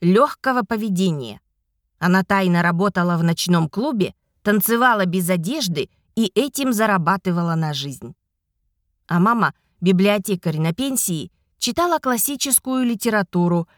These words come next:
и много рассуждала о порядочности, о морали. Говорила, что надо быть честной всегда и при любых обстоятельствах. Для девушки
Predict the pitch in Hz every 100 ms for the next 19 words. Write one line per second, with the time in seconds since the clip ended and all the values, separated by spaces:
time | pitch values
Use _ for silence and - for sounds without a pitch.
0 | _ 202 202 196 254 226 214 - 196 180
1 | 156 175 220 214 - 180 185 165 165 196
2 | 175 - 147 - - 135 _ - 185 190
3 | 165 143 147 185 147 - _ _ _ _
4 | 170 185 185 180 170 185 220 - _ -
5 | - 214 190 170 165 147 196 - - -
6 | 294 - 180 143 - _ _ _ - -
7 | 233 170 147 220 254 - 175 180 180 180
8 | 151 254 269 311 - 330 330 285 180 147
9 | - 131 127 - _ _ _ _ _ _
10 | 151 180 170 240 277 - - 175